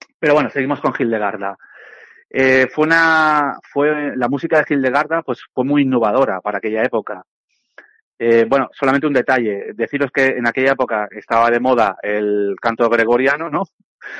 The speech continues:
Eh, pues, bueno, el canto de gregoriano se desa-, se desarrollaba en una sola octava para la voz. Y la música de Hildegarda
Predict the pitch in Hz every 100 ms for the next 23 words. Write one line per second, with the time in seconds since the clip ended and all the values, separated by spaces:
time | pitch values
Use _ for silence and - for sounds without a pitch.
0 | - - - _ 120 120 113 - - 113
1 | 123 120 107 123 120 139 139 135 139 175
2 | 165 127 120 123 117 - _ - 127 113
3 | 123 113 110 123 160 139 143 - 135 117
4 | - 135 147 123 104 95 110 95 _ _
5 | _ _ _ _ _ _ 185 196 226 -
6 | _ 131 127 127 151 147 127 143 143 151
7 | 165 196